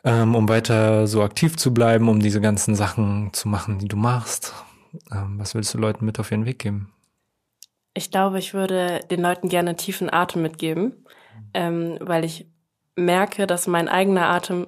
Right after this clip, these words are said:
Speaker 2: so unglaublich flach ist und schon so richtig lange <laughs> und ich schon fast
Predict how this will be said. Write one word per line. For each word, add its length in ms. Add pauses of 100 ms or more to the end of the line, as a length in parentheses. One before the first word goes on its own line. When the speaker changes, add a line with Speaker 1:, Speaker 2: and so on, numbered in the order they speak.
Speaker 2:
so 240
unglaublich 400
flach 300
ist 260
und 160
schon 180
so 80
richtig 300
lange 320 (380)
<laughs> 380
und 120
ich 100
schon 140
fast 420